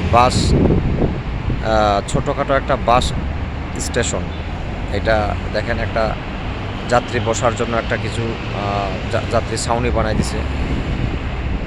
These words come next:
তো এটা এই লোকেশন আছে যেটা, আহ, তোকবা থেকে, তোকবা থেকে আপনার খোবারের দিকে যাইতে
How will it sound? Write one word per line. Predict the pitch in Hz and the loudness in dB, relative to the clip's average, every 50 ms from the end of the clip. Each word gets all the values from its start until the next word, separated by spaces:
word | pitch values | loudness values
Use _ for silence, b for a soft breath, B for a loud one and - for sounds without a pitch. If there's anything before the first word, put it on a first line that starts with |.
| - - - | -4 -2 0
তো | - | 0
এটা | 123 127 - 143 143 147 151 151 - - - - - - - - - - - - - - - - - - - - - - - | 0 4 6 6 6 6 6 2 0 -4 -8 -10 -10 -8 -8 -8 -8 -8 -8 -8 -10 -10 -8 -10 -10 -8 -8 -6 -6 -4 -2
এই | 127 127 | -2 0
লোকেশন | 131 131 127 147 135 139 131 | 0 0 0 -2 -2 -2 0
আছে | 135 127 120 - 123 120 | 0 0 0 0 -2 -2
যেটা, | 120 117 117 117 120 120 117 117 113 113 110 - - | 0 -2 -2 0 2 4 4 4 4 2 0 -2 -2
আহ, | 110 107 104 104 101 101 - - | -2 0 0 0 0 0 0 0
তোকবা | 147 135 - 139 139 | -2 0 2 2 2
থেকে, | 135 - 151 139 131 143 143 143 143 143 - - - - - - - - - - - - - - - - - - - - - - - - - - - - - - - - - - - - - - - - | 2 2 -2 -2 0 0 0 0 0 -2 -4 -6 -8 -8 -8 -8 -8 -8 -8 -8 -8 -8 -8 -8 -8 -8 -8 -8 -8 -8 -8 -8 -8 -6 -6 -6 -6 -6 -6 -6 -6 -6 -6 -6 -6 -6 -6 -6 -6 -4
তোকবা | - 131 123 - - 143 | -4 -4 -2 0 0 0
থেকে | 135 - 147 - 139 139 | 0 0 -2 -2 0 0
আপনার | 135 135 - 135 135 139 131 - - - - - - - - - - - - - - - - - - - - - - - - - - - - - - - - - | 0 0 0 0 0 0 -2 -2 -4 -6 -8 -8 -8 -8 -8 -8 -10 -10 -8 -8 -8 -8 -8 -8 -10 -10 -10 -10 -10 -8 -8 -8 -8 -8 -8 -8 -8 -10 -8 -6
খোবারের | - 131 120 131 135 135 139 135 | -4 0 4 4 6 6 4 2
দিকে | - 131 127 123 135 127 | 2 0 0 0 0 2
যাইতে | 120 127 123 123 123 - - 123 127 143 | 2 2 2 2 0 -2 -2 -2 -2 -2